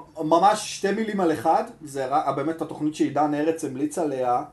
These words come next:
אה, היא פשוט, אה, מעולה לדעתי, וגם אני לא אכנס לספוילרים, רק העונה הראשונה, העונה השנייה זוועה, אה, שכחתי איך זה נקרא, אבל, אה, אה, Wayward Pine-, Wayward, Wayward Pines.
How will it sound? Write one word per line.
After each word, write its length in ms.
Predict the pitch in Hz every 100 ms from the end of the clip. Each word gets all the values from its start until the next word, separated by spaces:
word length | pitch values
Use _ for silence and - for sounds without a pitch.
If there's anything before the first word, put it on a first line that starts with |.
| _ _ _ _
אה, 140 | 120 117
היא 180 | 117 113
פשוט, 360 | 120 - 143 151
אה, 180 | 131 120
מעולה 300 | 120 120 139
לדעתי, 500 | 139 131 120 127 131
וגם 240 | 123 131 131
אני 80 | 127
לא 60 |
אכנס 280 | 135 131 127
לספוילרים, 540 | 120 - 131 123 113 123
רק 180 | 147
העונה 220 | 160 135 127
הראשונה, 360 | 120 123 117
העונה 360 | 110 107 110 120
השנייה 300 | 120 120 110
זוועה, 400 | 113 110 113 147 147 -
אה, 140 | 113
שכחתי 340 | - 120 - 123
איך 120 | -
זה 100 | 120
נקרא, 320 | 110 113 117 110
אבל, 360 | 107 107 110 110
אה, 400 | 98 - 120 113
אה, 40 | 117 - - 147
Wayward 360 | 143 165 147 143 -
Pine-, 300 | 135 110 -
Wayward, 440 | 139 156 151 147 143
Wayward 400 | 151 139 131 131
Pines. 300 | 120 104